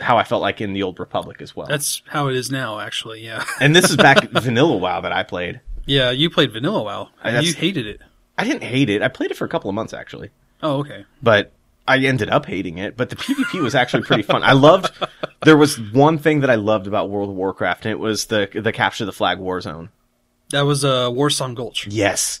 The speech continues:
Speaker 2: Yeah.
Speaker 1: Yes.
Speaker 2: That was a great
Speaker 1: That was fun,
Speaker 2: battleground,
Speaker 1: especially
Speaker 2: yeah.
Speaker 1: as a hunter. That was a lot of fun.
Speaker 2: Oh, yeah, I know. <laughs>
Speaker 1: That was the one up that World of Warcraft had for me. Um, EverQuest is the definitive M M O R P G.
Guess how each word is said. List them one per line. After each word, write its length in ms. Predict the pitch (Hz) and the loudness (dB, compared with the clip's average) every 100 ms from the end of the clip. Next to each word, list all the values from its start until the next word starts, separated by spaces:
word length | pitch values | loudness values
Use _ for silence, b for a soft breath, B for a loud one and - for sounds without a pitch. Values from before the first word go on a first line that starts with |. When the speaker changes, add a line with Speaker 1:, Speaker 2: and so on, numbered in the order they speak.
| _ | _
Speaker 2:
Yeah. 180 | 127 110 | -4 -4
Speaker 1:
Yes. 300 | 98 101 - - | 0 0 0 -6
Speaker 2:
That 120 | 147 | -2
was 140 | 151 147 | -2 -2
a 40 | |
great 140 | 139 104 | 2 2
Speaker 1:
That 100 | - | 2
was 100 | 113 | -2
fun, 80 | 107 | -2
Speaker 2:
battleground, 240 | 101 95 | -2 -2
Speaker 1:
especially 320 | - 117 107 | -2 -2 0
Speaker 2:
yeah. 40 | 113 | 0
Speaker 1:
as 80 | 98 | -2
a 60 | |
hunter. 280 | 95 98 82 | -4 -6 -6
That 120 | 95 | -6
was 80 | 90 | -6
a 60 | 92 | -10
lot 260 | 87 87 80 | -6 -6 -6
of 60 | |
fun. 240 | - 78 113 | -10 -14 -6
Speaker 2:
Oh, 140 | 139 | -2
yeah, 240 | 135 117 110 | -2 -2 -6
I 100 | 113 | -6
know. 240 | 113 107 139 | -8 -8 -6
<laughs> 680 | 170 - 220 - - 165 151 B B B | -6 2 2 2 -4 -4 -4 B B B
Speaker 1:
That 200 | 123 123 | 2 2
was 120 | 135 | 2
the 80 | 131 | 0
one 380 | 113 127 127 127 - | 2 4 4 2 2
up 240 | 110 - 101 | 0 0 -2
that 360 | 107 95 95 _ _ _ _ _ - | 2 2 0 _ _ _ _ _ 0
World 220 | 143 127 | 0 2
of 60 | |
Warcraft 360 | 117 113 107 98 | 0 0 0 0
had 200 | 104 95 | -2 -4
for 100 | - | -6
me. 220 | 82 - _ _ _ _ _ _ _ - _ | -14 -18 _ _ _ _ _ _ _ -14 _
Um, 260 | 131 113 101 | 0 0 0
EverQuest 600 | 113 113 - 113 - - | 0 0 2 0 0 -6
is 480 | 117 107 104 92 - _ _ _ _ _ _ _ 110 | -4 -2 -4 -6 -10 _ _ _ _ _ _ _ -4
the 160 | 131 127 | -2 0
definitive 720 | 110 - - 120 110 113 101 | -2 -6 -4 -2 0 0 -2
M 160 | 104 | -4
M 120 | 104 101 | -2 0
O 100 | 98 | 0
R 120 | 95 | -2
P 160 | - 95 | -4 -10
G. 320 | 98 98 120 | -6 -6 -6